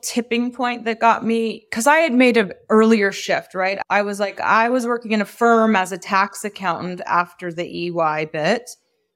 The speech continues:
And I really loved the firm. But after a couple busy seasons,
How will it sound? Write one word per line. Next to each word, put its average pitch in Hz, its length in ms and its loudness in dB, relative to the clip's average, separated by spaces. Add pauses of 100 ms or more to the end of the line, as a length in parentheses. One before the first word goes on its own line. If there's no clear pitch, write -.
(200)
And 202 240 -4 (100)
I 214 180 4
really 233 440 -2
loved 202 400 0
the 190 80 -8
firm. 190 560 -8
But 185 180 -8
after 185 680 -2 (420)
a 185 80 -10
couple 196 360 -4
busy 185 340 -8
seasons, 175 640 -6